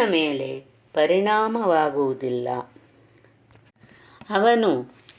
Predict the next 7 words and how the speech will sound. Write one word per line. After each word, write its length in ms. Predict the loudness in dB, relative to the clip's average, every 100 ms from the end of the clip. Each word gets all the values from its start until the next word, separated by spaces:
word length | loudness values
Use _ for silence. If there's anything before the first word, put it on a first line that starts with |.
| -16 -2
ವಿಶ್ವವನ್ನು 1040 | 0 0 2 4 4 4 2 2 0 0
ಸೃಷ್ಟಿ 560 | -2 -4 -6 -6 -2 -2
ಮಾಡುತ್ತಾನೆ, 840 | -2 -2 -2 -6 -6 -4 -4 -10 -18 _ _ _ -10
ಆದರೆ 720 | -2 0 2 4 4 4 0 -12 _ _ _ _
ಅದರಿಂದ 560 | -4 2 4 4 4 2 2 2 0
ದೂರವಿರುತ್ತಾನೆ. 1040 | 0 2 2 2 -2 -4 -4 -4 -4 -6 -16 _ _ _ _ _ _
ಜೀವಿಗಳಿಗೆ 1000 | -4 0 2 2 0 2 0 -2 -4 -6